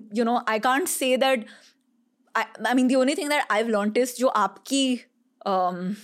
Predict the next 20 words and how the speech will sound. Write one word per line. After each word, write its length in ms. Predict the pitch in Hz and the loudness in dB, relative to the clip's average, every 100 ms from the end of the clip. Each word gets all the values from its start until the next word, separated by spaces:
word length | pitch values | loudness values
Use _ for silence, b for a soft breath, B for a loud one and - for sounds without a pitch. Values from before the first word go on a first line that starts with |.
| B B _ _ _ - | B B _ _ _ -4
अनलॉक 460 | 214 226 240 262 247 | 2 4 4 2 0
है, 320 | 220 170 190 | -2 -2 -4
which 160 | 196 | -2
will 140 | 226 208 | -2 -2
enable 380 | 214 202 196 226 202 | -4 0 2 2 2
you 80 | 208 208 | -2 -2
to 40 | |
be 200 | 190 196 190 _ b - | -2 -2 -4 _ b -4
relevant 480 | 202 190 220 214 170 | 0 2 2 0 -4
for 240 | - 202 190 | -4 -2 -2
fifty 340 | 202 - 254 | -4 -4 0
years, 320 | 185 165 247 B B B - | 0 0 -2 B B B 0
is 140 | 247 | 2
what 200 | 226 233 | 4 2
is 140 | 262 277 | 2 2
for 60 | 262 | 2
me 100 | 220 | 4
also, 340 | 240 165 - - 196 - | 2 0 -4 -12 -8 -2
which 160 | 196 247 | 0 0
is 180 | 294 | 0